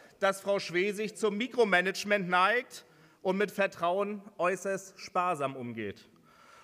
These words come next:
Und dann ist da die Mitarbeiterin des Finanzamtes Ribnitz-Damgarten, die sich zwar eines schweren Vergehens schuldig gemacht hat, aber dieses immerhin ihrem Chef beichtete.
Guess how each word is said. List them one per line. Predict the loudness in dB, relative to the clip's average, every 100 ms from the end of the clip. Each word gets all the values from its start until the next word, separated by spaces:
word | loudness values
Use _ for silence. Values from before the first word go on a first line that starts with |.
| -2
Und | 2 6
dann | 6 4
ist | 0 2
da | 4 6
die | 4
Mitarbeiterin | 0 2 2 2 0 0 -2 0
des | -2 -2
Finanzamtes | 0 2 2 0 -2 0 0 -2 -2
Ribnitz-Damgarten, | -2 -4 0 0 0 0 0 0 -2 -8 -18 _ _ _ -8
die | -2
sich | 0 0
zwar | 2 2 2 2 0 0
eines | 2 0
schweren | -4 0 0 0
Vergehens | 0 0 0 -2 -2 -6
schuldig | 2 2 2 0
gemacht | 0 0 0 -2
hat, | -4 -6 -12 -20 _ _ _ _ -2
aber | 0 0
dieses | 0 0 0
immerhin | 0 2 2 2 -2 -6 -12 -4
ihrem | -2 -2
Chef | -6 -6 -6
beichtete. | -2 -2 -4 -10 -14